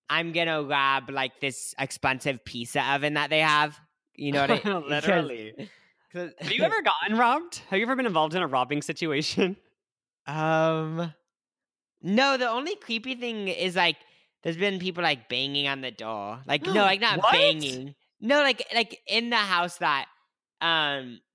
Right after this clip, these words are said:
Speaker 1: I used, like, like, there was just, like, sometimes, like, someone would bang on the window or something.
Speaker 2: Wait, at,
Speaker 1: That only
Speaker 2: in,
Speaker 1: happened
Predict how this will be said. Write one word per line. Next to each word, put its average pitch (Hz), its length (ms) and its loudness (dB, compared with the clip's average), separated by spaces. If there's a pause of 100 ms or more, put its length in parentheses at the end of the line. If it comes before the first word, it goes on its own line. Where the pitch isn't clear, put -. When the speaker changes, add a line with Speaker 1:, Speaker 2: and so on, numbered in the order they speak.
(120)
Speaker 1:
I 156 80 0
used, 160 420 -4
like, 165 260 -6 (140)
like, 180 140 -2
there 214 80 4
was 202 100 2
just, 180 120 -6
like, 196 200 0 (260)
sometimes, 190 560 0
like, 170 120 -4
someone 165 240 -2
would 143 180 -6
bang 135 240 0
on 143 120 0
the 147 140 2
window 127 420 0
or 156 80 2
something. 165 480 -4 (380)
Speaker 2:
Wait, 220 680 0
at, 240 140 2
Speaker 1:
That 277 180 2
only 240 140 0
Speaker 2:
in, 294 60 4
Speaker 1:
happened 233 240 -2